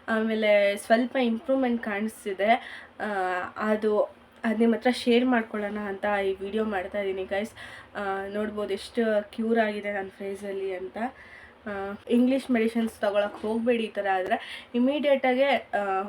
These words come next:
ಹೋಗಿ ಫಸ್ಟು ವಿರೂಪಾಕ್ಷಪುರಂಗೆ ಅಲ್ಲಿ ಹೋಗಿ ಟ್ರೀಟ್ಮೆಂಟ್ ತೊಗೊಳ್ಳಿ. ಆ, ಯಾಕೆಂದರೆ ನನಗೆ, ನನಗೆ ಬೆಟರ್ ರಿಸಲ್ಟ್ಸ್ ಕೊಟ್ಟಿದೆ ಅದು ತುಂಬ.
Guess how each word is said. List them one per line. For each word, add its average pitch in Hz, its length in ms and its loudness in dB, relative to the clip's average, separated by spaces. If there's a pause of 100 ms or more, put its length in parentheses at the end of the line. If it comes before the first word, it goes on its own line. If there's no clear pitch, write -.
ಹೋಗಿ 226 360 0
ಫಸ್ಟು 214 640 -2 (300)
ವಿರೂಪಾಕ್ಷಪುರಂಗೆ 220 1000 0
ಅಲ್ಲಿ 202 260 4
ಹೋಗಿ 190 180 -4
ಟ್ರೀಟ್ಮೆಂಟ್ 233 540 -4
ತೊಗೊಳ್ಳಿ. 214 440 -2 (360)
ಆ, 196 240 -6
ಯಾಕೆಂದರೆ 214 440 -2
ನನಗೆ, 262 420 -2
ನನಗೆ 240 200 4
ಬೆಟರ್ 233 420 -2
ರಿಸಲ್ಟ್ಸ್ 233 400 0
ಕೊಟ್ಟಿದೆ 214 380 -4
ಅದು 208 260 -2
ತುಂಬ. 226 360 -2